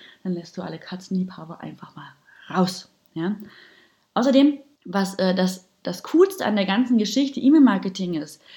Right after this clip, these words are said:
es unterstützt dein Kundenabenteuer, ja? Falls du jetzt nicht wirklich weißt, was so mit so einem Kundenabenteuer, ähm, gemeint ist, dann erkläre ich dir das mal kurz. Du hast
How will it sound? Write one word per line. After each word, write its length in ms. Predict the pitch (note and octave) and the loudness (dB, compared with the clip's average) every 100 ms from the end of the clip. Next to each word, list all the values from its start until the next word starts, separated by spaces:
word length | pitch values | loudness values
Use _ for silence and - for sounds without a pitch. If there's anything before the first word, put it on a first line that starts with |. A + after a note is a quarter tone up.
| - - | -8 -2
es 180 | F#3 | -2
unterstützt 920 | - F#3+ F#3 - - A3+ B3 - - - | 0 0 0 -2 -2 -2 -2 -4 -16 -10
dein 400 | F3+ F#3+ A3 A3 | -8 -6 -6 -6
Kundenabenteuer, 1120 | - B3 D4+ D#4 G#3 D#3+ D3+ - D3+ C#3+ - - _ | -4 2 2 2 -2 -4 -6 -8 -10 -10 -12 -16 _
ja? 280 | E3 F#3+ A3 - - - | -4 -2 -4 -8 -20 -6
Falls 200 | A#3 A#3+ | -4 0
du 60 | C4+ | 0
jetzt 140 | C4 | 2
nicht 140 | C4+ A#3+ | 0 2
wirklich 300 | B3 B3 F#3+ | -2 -2 0
weißt, 400 | G3 C4 - - _ _ _ - | 0 0 -4 -18 _ _ _ -4
was 200 | F#3+ F#3 | -2 0
so 160 | F#3 | 0
mit 180 | F3+ F3+ | -2 -4
so 80 | E3 | -8
einem 80 | D#3+ | -4
Kundenabenteuer, 600 | B3+ B3+ F#3+ F#3 F3+ E3+ | 0 2 0 -2 -4 -6
ähm, 520 | - D#3+ D#3 D#3 - | -6 -8 -8 -10 -10
gemeint 460 | - F3 E3+ C4+ C#4 | -8 -6 -2 0 0
ist, 120 | A#3 | -2
dann 80 | F#3+ | -4
erkläre 320 | E3 - E3+ | -6 -6 -8
ich 60 | E3 | -8
dir 80 | D#3+ | -12
das 140 | - | -14
mal 100 | - | -18
kurz. 340 | - - - _ - - - - - | -16 -18 -18 _ -20 -20 -20 -16 -8
Du 160 | F3 | -2
hast 340 | G3 C4+ - | 0 0 -4